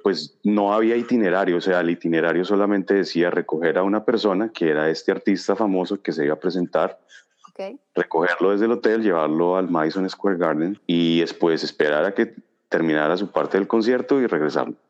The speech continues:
Speaker 1: a su destino o a cualquier lugar donde quisiera ir.
Speaker 2: Claro.
Speaker 1: Pues bien, estaba yo ahí, fui al hotel.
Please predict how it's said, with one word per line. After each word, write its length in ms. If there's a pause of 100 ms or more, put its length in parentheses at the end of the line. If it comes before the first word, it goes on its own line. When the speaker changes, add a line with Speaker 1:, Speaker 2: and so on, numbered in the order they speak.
(320)
Speaker 1:
a 320
su 400
destino 460
o 140
a 80
cualquier 360
lugar 260
donde 220
quisiera 420
ir. 80 (340)
Speaker 2:
Claro. 200 (100)
Speaker 1:
Pues 180
bien, 340
estaba 400
yo 140
ahí, 300
fui 460
al 140
hotel. 760